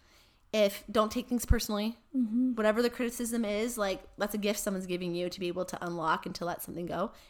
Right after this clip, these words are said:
Speaker 1: And it's also sometimes people can give you criticism or tell you something, and it could be like, "Oh, and that's their stuff." But you'll get to the point where you'll be able to find it either way. And know, too, that if you're in the middle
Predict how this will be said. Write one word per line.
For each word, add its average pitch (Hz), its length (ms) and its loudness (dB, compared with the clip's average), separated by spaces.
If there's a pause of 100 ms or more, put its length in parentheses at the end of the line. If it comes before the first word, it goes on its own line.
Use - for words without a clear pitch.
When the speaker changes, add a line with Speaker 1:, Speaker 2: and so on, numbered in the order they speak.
(120)
Speaker 1:
And 202 180 2
it's 185 140 0
also 190 300 2
sometimes 208 340 -2
people 202 220 -4
can 185 100 -2
give 190 100 -2
you 190 60 -4
criticism 208 640 -2
or 175 100 -4
tell - 260 -4
you 214 120 -2
something, 208 320 -4
and - 20 -2
it - 60 -6
could - 60 -14
be 190 80 -4
like, 180 140 -8
"Oh, 330 140 2
and 269 140 0
that's - 140 -4
their 240 100 0
stuff." - 340 0 (320)
But 233 80 -6
you'll 247 100 4
get 240 140 0
to 285 60 -6
the 254 100 0
point 233 220 -2
where 214 100 -2
you'll 208 140 0
be 202 100 -2
able 190 140 -4
to 190 80 -2
find 190 260 -4
it 185 100 -10
either 180 240 -6
way. 180 300 -4 (460)
And 269 120 2
know, 311 200 4
too, 202 340 0
that 208 160 -2
if 214 120 -4
you're 240 100 -2
in 254 80 2
the 240 40 0
middle 185 540 0